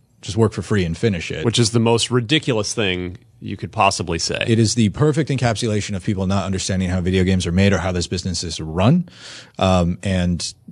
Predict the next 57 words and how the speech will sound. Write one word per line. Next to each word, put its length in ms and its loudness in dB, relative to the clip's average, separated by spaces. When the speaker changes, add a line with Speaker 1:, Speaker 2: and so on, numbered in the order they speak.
Speaker 1:
I 100 -2
think 160 0
all 100 4
too 200 2
often 240 0
people 200 -2
forget 360 0
that 80 0
games 280 -2
are 60 0
made 240 2
by 160 -2
people 440 0
who, 400 0
you 80 2
know, 140 2
because 400 2
of 160 -2
this 320 0
now, 200 0
maybe 280 0
they're 260 2
out 140 0
of 80 -2
the 80 2
game 180 4
industry 480 -4
forever. 560 0
You 120 -2
know, 140 0
maybe 300 2
the, 200 2
that 200 0
talented 400 0
person 320 0
working 300 0
on 80 2
a 60 -2
Telltale 340 2
game 260 2
is 160 -4
now 180 2
going 260 0
to 280 -4
have 260 -4
to 100 -4
do 140 -2
something 320 -2
else 220 0
in 80 0
the 80 2
immediate 360 0
'cause 220 -2
there's 220 -4
rent 340 0
and 480 -6
kid 340 2